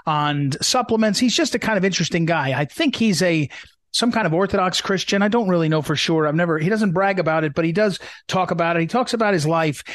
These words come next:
and he comes from, um, a very, very humble beginnings, uh, in the center of the country, in the Midwest, I think it's Illinois, and, uh, talks about how hard his, uh, his family, his parents, his dad worked,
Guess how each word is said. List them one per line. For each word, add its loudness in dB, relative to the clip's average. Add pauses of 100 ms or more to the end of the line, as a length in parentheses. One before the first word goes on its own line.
(200)
and 2
he 2
comes 2
from, 0
um, 0 (400)
a 0
very, 2
very 2
humble 2
beginnings, 0 (300)
uh, 0
in 0
the 0
center 0
of 0
the 0
country, -2
in 0
the 0
Midwest, 0
I 0
think 0
it's -4
Illinois, 0 (300)
and, 0
uh, 0
talks -2
about 0
how 0
hard 0
his, 0
uh, 0
his -4
family, 0
his -2
parents, 0
his -4
dad 0
worked, 0